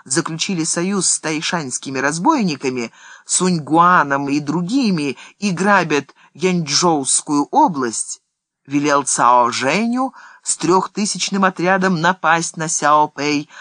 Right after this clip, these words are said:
а сам поднял большое войско и вместе с Лю Бэем двинулся в поход против Люй Бу. У Сяо Гуани...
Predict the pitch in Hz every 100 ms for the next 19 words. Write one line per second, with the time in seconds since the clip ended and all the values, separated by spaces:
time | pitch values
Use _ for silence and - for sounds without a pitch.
0 | - - 131 - - 240 208 165 185 156
1 | 139 135 143 - 151 123 165 247 - -
2 | 135 127 170 175 - 139 - 143 180 151
3 | 123 214 285 254 233 - - - 123 160
4 | 165 147 - 139 - 113 - 196 190 139
5 | 143 147 139 _ - 143 160 156 147 110
6 | 123 110 _ _ _ _ _ _ _ _
7 | _ _ _ _ _ _ _ - 202 202
8 | 202 175 - 233 226 196 214 269 320 160
9 | 113